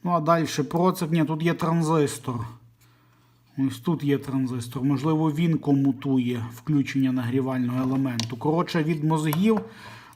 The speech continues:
до блока живлення йде всього-навсього три дроти. Другого діода не бачу, обмотки додаткової.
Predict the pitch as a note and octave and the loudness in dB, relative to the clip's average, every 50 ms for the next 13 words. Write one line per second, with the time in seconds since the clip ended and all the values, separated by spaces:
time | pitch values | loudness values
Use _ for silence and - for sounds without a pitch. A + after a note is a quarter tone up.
0 | - C3 B2+ D#3 E3 D#3+ D#3+ D#3+ C#3+ C3 D#3+ F3 E3+ D#3 - - E3 D3+ C3+ C#3+ | -8 -2 2 2 4 4 2 0 0 0 2 4 2 2 2 0 0 0 2 2
1 | E3+ F#3+ F#3+ F#3+ F#3+ F3+ F3 E3+ D#3+ D#3+ D3+ D3 D3 - D3 E3+ E3+ D#3+ - - | 4 4 4 4 4 2 2 2 2 2 2 2 2 2 0 0 -2 -2 -2 0
2 | D#3 C#3 C3+ D#3 D#3 D#3 D#3+ E3 D#3 - - D#3+ C3+ C#3 D3 C#3+ - D3+ D#3 D3+ | 0 2 2 2 4 4 4 2 2 0 -2 0 0 0 0 -2 0 -2 -2 0
3 | C3+ D3 D3+ D3 D3+ - C#3+ B2+ A2+ A2 A#2+ - - - - _ - _ _ - | 0 0 0 0 0 0 -2 -2 -2 -4 -8 -12 -18 -20 -20 _ -20 _ _ -20
4 | - - - - - _ - _ - B2+ C#3+ E3+ F#3+ F#3+ F3 D3 D#3 E3 D#3 D3 | -20 -20 -20 -20 -20 _ -20 _ -6 0 2 4 6 6 6 6 4 4 4 4
5 | F3 F3 F3 F3 E3+ D3+ D3 D3 D3 D3+ D#3+ D#3+ D#3 F3+ F#3 F#3 F#3 F#3 F#3 - | 4 4 4 4 4 4 4 4 2 2 2 2 2 4 6 6 6 4 2 0
6 | - C#3+ C#3+ E3 D#3+ D3+ D3 D#3 E3+ E3+ E3 D#3 - - - D3 C3+ C3 C#3+ B2+ | 0 0 0 2 0 0 2 4 4 6 6 4 4 2 0 0 2 2 2 2
7 | D3 C#3 C#3+ - - D#3 D3 C3+ B2+ C3 C3 B2+ B2 B2 A2+ | 0 -2 -2 -2 2 2 2 4 4 2 0 2 0 -2 -4